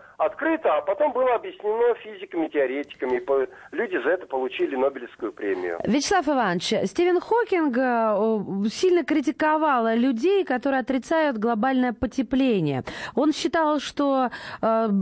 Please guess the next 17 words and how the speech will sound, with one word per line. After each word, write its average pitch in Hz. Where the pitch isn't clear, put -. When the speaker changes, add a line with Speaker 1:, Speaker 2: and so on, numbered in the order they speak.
Speaker 2:
судьба 285
печально 269
ожидает 202
Землю, 285
если 226
процесс 220
глобального 214
потепления 262
не 226
удастся 240
остановить. 233
И, 262
э, 220
говорил 254
о 254
том, 285
что 240